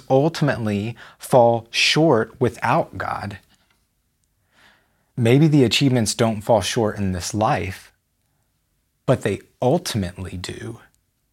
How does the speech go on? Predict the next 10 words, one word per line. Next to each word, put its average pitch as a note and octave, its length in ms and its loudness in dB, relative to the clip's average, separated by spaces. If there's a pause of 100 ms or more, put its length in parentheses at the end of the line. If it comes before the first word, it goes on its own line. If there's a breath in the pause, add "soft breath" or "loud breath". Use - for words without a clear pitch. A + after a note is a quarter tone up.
(2250)
Proverbs B2+ 460 2
nine, A2+ 460 0
verse G2+ 280 -2
ten B2 300 -2
says, G2+ 340 -2
"The G2+ 140 -2
fear D#3 380 2
of G#2+ 280 0
the G2+ 100 -2
Lord A2 760 0